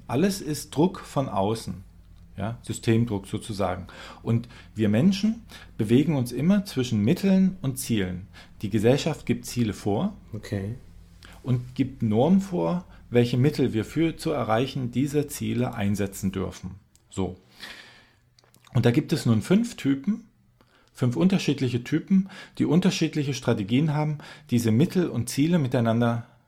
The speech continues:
Speaker 1: in Einklang zu bringen. Da gibt es den häufigsten Typen, das ist der Konformist. Bei dem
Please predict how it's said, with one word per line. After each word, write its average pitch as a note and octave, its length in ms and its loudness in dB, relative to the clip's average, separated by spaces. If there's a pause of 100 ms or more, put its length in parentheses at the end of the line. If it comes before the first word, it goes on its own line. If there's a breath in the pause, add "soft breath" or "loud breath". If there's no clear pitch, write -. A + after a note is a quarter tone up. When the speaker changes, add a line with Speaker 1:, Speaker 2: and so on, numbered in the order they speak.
(220)
Speaker 1:
in A#2 140 -2
Einklang G#2+ 500 0
zu G2+ 140 -8
bringen. F#2+ 360 -8 (540)
Da A2+ 160 2 (580)
gibt C#3 420 -2
es - 440 -2 (240)
den A2 180 2
häufigsten B2 540 0
Typen, E3+ 520 -4 (360 loud breath)
das A#2+ 220 2
ist - 640 -6
der A#2 80 2
Konformist. A2 920 2 (540)
Bei G#2 120 2
dem D3 500 4